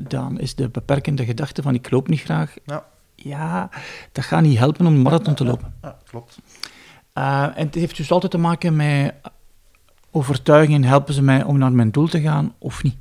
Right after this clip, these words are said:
Speaker 2: Ja.
Speaker 1: Dat wil zeggen, als ik andere doelen ga kiezen,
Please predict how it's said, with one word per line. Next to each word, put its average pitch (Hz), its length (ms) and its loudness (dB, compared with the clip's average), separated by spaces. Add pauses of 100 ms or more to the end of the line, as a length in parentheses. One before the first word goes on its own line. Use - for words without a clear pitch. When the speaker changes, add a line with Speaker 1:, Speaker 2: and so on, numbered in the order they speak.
(140)
Speaker 2:
Ja. - 180 -14 (1000)
Speaker 1:
Dat 139 120 0
wil 120 100 2
zeggen, 151 180 2
als 180 100 4
ik 151 100 -4
andere 139 380 0
doelen 160 300 4
ga 131 140 2
kiezen, 131 580 -6